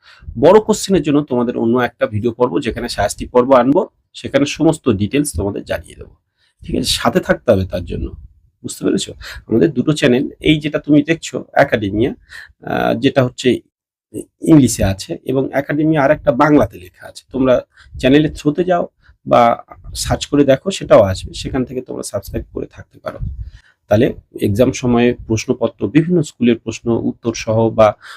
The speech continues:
খুব ডিটেলস, যখন এক্সাম হয়ে যাবে অনেক আগে, সমস্ত চ্যানেলের আগে আমি তোমাদের জন্য প্রশ্নগুলো রাখি। ছিটমহল কি দেখো,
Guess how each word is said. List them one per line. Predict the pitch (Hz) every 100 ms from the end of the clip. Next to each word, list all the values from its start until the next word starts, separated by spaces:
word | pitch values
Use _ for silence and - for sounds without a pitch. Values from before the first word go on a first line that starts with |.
| _
খুব | - 139 104
ডিটেলস, | 104 113 107 - - -
যখন | 117 113 120 110
এক্সাম | 123 113 127 110
হয়ে | 117
যাবে | 113 110 110
অনেক | - 123 135 -
আগে, | 143 156 92 -
সমস্ত | - - 196 -
চ্যানেলের | 160 151 143 139
আগে | 113 123 135
আমি | 123
তোমাদের | 120 113 110
জন্য | 110 107
প্রশ্নগুলো | - 98 98 87 90
রাখি। | 92 - _ - _ _ _ - - _
ছিটমহল | - - 131 131 117 110
কি | 104 -
দেখো, | 104 104 - 104